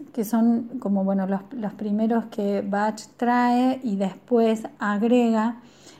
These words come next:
los siete ayudantes y las diecinueve más espiritualizadas. Eh, a su vez, las divide en siete grupos.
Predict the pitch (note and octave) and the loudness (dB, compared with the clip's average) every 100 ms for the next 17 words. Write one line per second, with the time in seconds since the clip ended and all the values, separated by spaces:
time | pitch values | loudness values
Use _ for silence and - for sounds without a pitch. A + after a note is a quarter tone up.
0 | - A3 G#3 G3+ G3 G3 A3 G3+ G#3 G3+ | -8 -2 2 4 2 0 -2 -2 0 -2
1 | G#3 A3 A#3 A#3 A#3+ B3+ B3+ A3+ F#3+ F3+ | 2 2 4 4 2 0 0 -4 -4 -2
2 | F#3+ - F#3+ G3 G3 G3 G3+ G3 F#3+ F#3 | -4 -4 -4 -2 0 0 -2 -2 -4 -6
3 | G3 F#3+ F3 F3+ - F3 - F3+ E3 E3 | -6 -6 -4 -6 -6 -6 -8 -8 -8 -10
4 | - _ - - - - - - - F#3 | -18 _ -20 -20 -20 -12 -10 -10 -6 -4
5 | F#3+ F#3+ - A#3 - A3+ A#3+ A#3+ B3+ B3 | -2 -2 -4 -6 -2 2 6 6 4 2
6 | - A#3+ F#3 F3+ G3 G3+ G#3+ A3 A3+ A3+ | -4 -4 -2 0 0 0 2 2 2 -2
7 | - G3 G3 F3+ G#3 A3 C#4 B3 B3 B3 | -4 -4 -4 -4 -2 2 4 4 4 2
8 | B3+ - | 2 -8